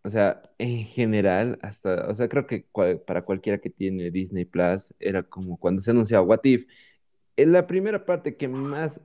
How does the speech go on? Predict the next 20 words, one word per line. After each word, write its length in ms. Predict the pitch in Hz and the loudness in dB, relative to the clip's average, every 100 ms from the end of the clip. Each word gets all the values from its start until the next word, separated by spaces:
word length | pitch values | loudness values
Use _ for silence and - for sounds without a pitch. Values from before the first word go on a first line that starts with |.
| - | -6
énfasis 480 | 131 131 120 110 | -2 -2 -4 -2
le 80 | 107 | 0
han 100 | 104 | 2
dado 360 | 107 135 - - | 4 4 2 -6
es 120 | 104 | -6
Marvel 300 | 123 110 101 | -2 0 0
Zombies. 500 | 87 82 71 - _ _ _ _ _ - | -4 -8 -10 -16 _ _ _ _ _ -8
De 240 | - 107 101 | 0 2 6
hecho, 300 | 117 131 139 | 4 4 6
le 120 | 117 104 | 8 6
han 120 | 107 | 4
dado 180 | 107 - | 0 -2
mucho 440 | 98 127 147 147 | -4 0 0 2
más 180 | 120 113 | 0 0
énfasis 380 | 110 110 110 113 - | -2 -4 -4 -6 -2
a 120 | 95 | -4
todos 260 | 92 127 123 | 2 6 6
los 140 | 107 | 6
otros 240 | 104 - 98 | 2 -8 -12
episodios. 600 | 92 92 95 87 - | -10 -4 -2 -2 -4